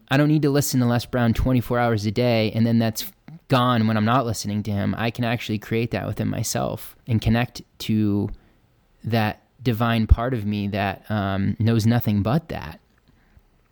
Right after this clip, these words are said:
and, and could never see itself as a victim because life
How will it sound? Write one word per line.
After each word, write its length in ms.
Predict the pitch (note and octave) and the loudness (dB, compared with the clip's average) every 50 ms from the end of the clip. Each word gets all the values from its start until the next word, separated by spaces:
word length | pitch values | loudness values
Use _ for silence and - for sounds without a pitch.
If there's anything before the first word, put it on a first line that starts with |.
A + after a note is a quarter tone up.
| _ _ - - | _ _ -2 2
and, 280 | B2 A#2+ A#2+ A2 A#2+ A#2 - | 4 4 6 4 4 2 4
and 220 | C3 A#2+ A#2 A2+ | 4 4 4 4
could 160 | - A#2+ A2 | 2 2 4
never 240 | G#2+ A#2+ C#3 D3 D3 | 4 4 4 2 2
see 220 | - - - A2 G2+ | 0 0 -2 -2 -2
itself 360 | G2+ - G#2 F2+ F#2+ - - | -2 -4 -4 -4 -6 -6 -6
as 160 | F#2+ G2+ F#2 | -6 -4 -4
a 60 | G2+ | -4
victim 540 | - - F#2 - - - D2+ D#2+ F#2+ G#2 G#2+ - | -4 -6 -10 -10 -8 -10 -8 -8 -8 -10 -8 -8
because 420 | A2+ A2 - - G#2 G#2+ G2+ - | -8 -6 -4 -4 -2 -2 -2 -2
life 360 | G#2 A2+ A#2 A#2+ - - - | -2 -2 -2 -2 -2 -6 -14